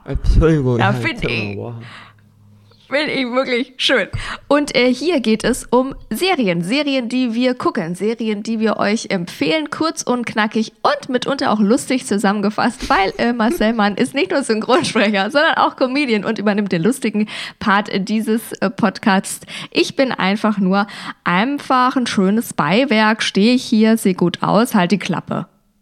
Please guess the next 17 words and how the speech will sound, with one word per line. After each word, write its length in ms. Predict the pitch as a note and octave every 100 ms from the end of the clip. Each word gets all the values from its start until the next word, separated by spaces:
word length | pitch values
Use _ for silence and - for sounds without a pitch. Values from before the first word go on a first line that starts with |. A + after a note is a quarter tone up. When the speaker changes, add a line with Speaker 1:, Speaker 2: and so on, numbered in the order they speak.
| _ _ _
Speaker 1:
Nein, 540 | G#2 F#2+ F#2+ G2 G#2 G2+ - -
du 100 | C3+
siehst 240 | D3 D3+
nicht 160 | D3+ D3
nur 140 | D3
gut 200 | C3+ B2 A#2 A2
aus, 240 | B2+ -
Speaker 2:
<laughs> 40 | B2
Speaker 1:
Mona. 400 | A#2 A2+ G#2+ G#2 - _
Du 100 | -
machst 240 | C3 C3+ -
auch 140 | B2
den 140 | A#2+
Rest 320 | A#2 A2+ - A#2
hervorragend. 800 | G#2+ G#2 F#2+ F2+ F2+ F2+ F2+ _ - - - - - - _ F4
Speaker 2:
Ja, 160 | B3 - - _ _
ja. 160 | C4 G#3